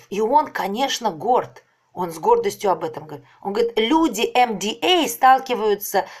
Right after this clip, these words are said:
вот с этой болезнью. Они видят, они прямо в глаза смотрят, э, этой болезнью. Они не боятся, они на передовой, они впереди всех. Они герои, самые настоящие герои. Работники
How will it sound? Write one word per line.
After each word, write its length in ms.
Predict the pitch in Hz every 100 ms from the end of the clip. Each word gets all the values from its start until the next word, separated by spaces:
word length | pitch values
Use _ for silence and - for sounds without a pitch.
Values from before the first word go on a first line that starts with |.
| -
вот 160 | 196
с 100 | -
этой 220 | 247 233 190
болезнью. 1040 | 143 127 196 208 294 311 226 202 160 - - - -
Они 280 | 190 220 262
видят, 460 | 233 302 247 226 _
они 240 | - 226 262
прямо 380 | 277 285 277
в 200 | 208 185
глаза 460 | 170 254 269 277 311
смотрят, 520 | 247 247 208 - - - -
э, 60 |
этой 560 | - - - - - 143
болезнью. 560 | 131 139 - - - _ _ _ _
Они 240 | 196 208 240
не 200 | 226 240
боятся, 640 | 220 226 262 254 - -
они 260 | 160 190 220
на 100 | 196
передовой, 580 | 165 156 160 156 135
они 240 | - 147 170
впереди 720 | - 185 170 151 175 240 - _ -
всех. 440 | - 190 - - _ _ _ _ _ _ -
Они 260 | 180 214
герои, 520 | 214 151 427 - 160 135
самые 380 | - 196 196
настоящие 560 | 190 180 185 208 - 180
герои. 380 | 156 175 151 135 _ - -
Работники 760 | 175 185 185 233 226 202 202